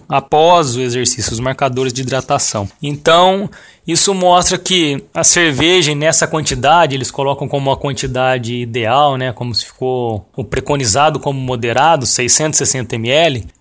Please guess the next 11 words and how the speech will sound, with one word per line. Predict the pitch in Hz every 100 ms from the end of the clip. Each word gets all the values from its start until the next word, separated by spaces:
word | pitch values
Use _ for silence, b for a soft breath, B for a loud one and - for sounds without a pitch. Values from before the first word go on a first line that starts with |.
| _
que | 156
no | 165 160
Brasil | 160 151 113 147 160 147
corresponde | - 143 139 - 143 135
a | 139
uma | 151 156 143
garrafa | 135 123 127 131
de | -
cerveja, | - 127 117 160 175 135
que | -
tem | 123 123